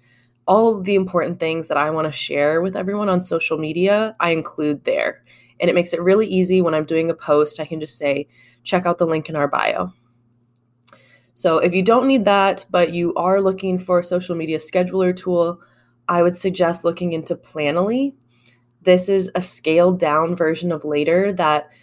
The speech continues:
might be more cost effective for you. And they have several plans, like I mentioned, so you can really build onto your platform. This is a question that I receive regularly from both clients I've worked for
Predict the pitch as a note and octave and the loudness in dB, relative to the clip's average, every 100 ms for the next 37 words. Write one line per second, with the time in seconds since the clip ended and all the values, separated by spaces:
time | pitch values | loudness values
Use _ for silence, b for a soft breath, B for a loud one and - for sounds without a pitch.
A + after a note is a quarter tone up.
0 | b b b F3+ G3 B3 C4 A#3 A3+ F#3+ | b b b 2 2 4 4 4 2 0
1 | F3+ F3+ F#3 F3+ F3+ F3+ F3 F#3 F3 E3+ | 0 -2 -4 -4 -2 -4 -4 -4 -2 -2
2 | E3+ E3+ - E3+ D#3+ D#3+ - F#3+ A3 - | -2 -2 -4 -6 -6 -4 0 2 0 -2
3 | - E3 F3+ F3+ D#3+ D#3 E3+ - E3+ E3+ | -2 2 2 2 -2 -2 -4 -6 -4 -2
4 | D#3 D3 D3+ E3+ F3+ F#3 b b b - | 0 -2 -2 -2 -2 -4 b b b 2
5 | F#3+ F#3 F3+ F3+ F3 E3+ E3 D#3 D#3 D#3 | 4 4 4 4 4 2 0 0 -2 -4
6 | D#3 D3+ C#3+ - - - E2+ - _ _ | -6 -2 -4 -4 -8 -12 -12 -20 _ _
7 | _ _ _ _ _ _ _ - A3+ D#4 | _ _ _ _ _ _ _ 0 0 0
8 | D#4+ D4 - D#3 - F3 E3+ D#3+ - D#3 | 0 0 2 0 0 -2 -2 -2 0 0
9 | D#3+ D#3+ E3 - F3+ D#3 C#3+ D3 F3 F#3 | 0 0 -2 -2 -2 0 -4 -2 0 2
10 | G#3+ B3 C#4+ - F#3 E3+ D#3 D3+ D3+ - | 2 0 0 0 0 0 2 0 -2 -8
11 | D#3 D3+ E3+ F3+ G3+ F#3+ G3 F#3+ - F#3 | -2 0 0 0 -2 0 -2 -4 -6 -2
12 | F3+ F3+ | 2 2